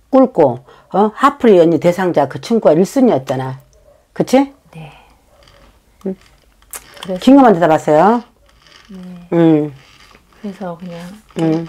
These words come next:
Speaker 2: 친하게 됐어요. 다시 만나서.
Speaker 1: 응.
Speaker 2: 그러다가 얘기하다가 이제 아주버님도 혼자 계시고 하셔서
Speaker 1: 응.
Speaker 2: "한번 만나볼래?" 해서
Speaker 1: 응.
Speaker 2: 그때 제가 중매를 한 게 된 거죠.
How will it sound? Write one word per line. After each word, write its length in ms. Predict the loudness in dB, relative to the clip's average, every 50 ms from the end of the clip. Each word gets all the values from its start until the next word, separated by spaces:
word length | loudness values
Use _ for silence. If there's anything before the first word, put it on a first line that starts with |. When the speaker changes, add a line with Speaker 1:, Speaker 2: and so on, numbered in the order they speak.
| -14
Speaker 2:
친하게 380 | _ -14 -12 -10 -10 -8 -10 -10
됐어요. 400 | -10 -10 -12 -10 -10 -10 -10 -10
다시 280 | -12 -14 -18 -16 -16 -16
만나서. 680 | -14 -12 -12 -12 -12 -12 -12 -12 -12 -12 -12 -8 -4 0
Speaker 1:
응. 300 | 0 2 2 0 0 -2
Speaker 2:
그러다가 240 | -2 -4 -6 -10 -16 -20 _ _ _ _ _ _ _ _ _ _
얘기하다가 560 | -16 -14 -12 -12 -14 -14 -14 -16 -16 -16 -16 -18
이제 260 | -20 -20 -20 -20 -20 -20 -20 _ _ _ _ _ _ _ _ _ -18
아주버님도 400 | -14 -10 -6 -6 -6 -6 -8 -8
혼자 240 | -10 -8 -6 -6 -6
계시고 280 | -8 -8 -10 -14 -12 -12
하셔서 500 | -12 -12 -12 -14 -10 -10 -10 -8 -6 -4
Speaker 1:
응. 440 | -4 -2 -2 -2 -4 -4 -6 -10 -12 -16 -20 _ _ _ _ _ -20 _ _ _ _ _ _
Speaker 2:
"한번 280 | -16 -14 -12 -12 -12 -10
만나볼래?" 800 | -10 -10 -10 -8 -10 -10 -10 -12 -10 -10 -8 -8 -8 -10 -10 -12
해서 200 | -14 -14 -12 -10
Speaker 1:
응. 140 | -8 -8 -8 -8 -8 -10
Speaker 2:
그때 80 | -10 -14
제가 320 | -16 -18 -18 -16 -16 -16 -18 -20 -20 -20 -20 -20 _ _ _ _ _ _ -16
중매를 560 | -12 -10 -8 -8 -8 -8 -8 -10 -10 -10 -12
한 280 | -12 -12 -10 -10 -8 -10
게 100 | -10 -12
된 200 | -14 -14 -14 -12
거죠. 320 | -12 -12 -10 -8 -6 -6